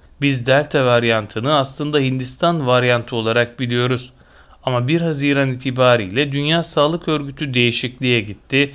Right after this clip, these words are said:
ve varyant isimlerini Yunan alfabesinden harflerle değiştirdi. İngiliz varyantı Alfa, Güney Afrika varyantı Beta, Brezilya varyantı Gamma, Hindistan varyantı ise Delta varyantı olarak anılıyor artık.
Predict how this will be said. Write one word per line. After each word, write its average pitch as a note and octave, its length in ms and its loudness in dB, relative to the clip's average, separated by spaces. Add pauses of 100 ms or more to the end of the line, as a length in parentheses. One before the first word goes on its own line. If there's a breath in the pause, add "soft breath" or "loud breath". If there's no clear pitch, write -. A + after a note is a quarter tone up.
(100)
ve C#3+ 160 2
varyant C#3+ 440 2
isimlerini D3+ 580 -2
Yunan C#3+ 300 -2
alfabesinden C3+ 960 0
harflerle A#2 600 -2
değiştirdi. B2 680 0 (540 soft breath)
İngiliz C3+ 480 0
varyantı B2 580 4
Alfa, A2+ 440 2
Güney C#3+ 340 -4
Afrika D3+ 460 0
varyantı C3 640 2
Beta, A#2+ 480 0 (160 loud breath)
Brezilya D3 640 2
varyantı C3+ 640 4
Gamma, A#2+ 460 2
Hindistan D3 600 -2
varyantı C#3+ 500 2
ise C#3 400 0
Delta D3 420 2
varyantı C3 520 2
olarak A2 400 2
anılıyor A#2 440 2
artık. A#2+ 500 4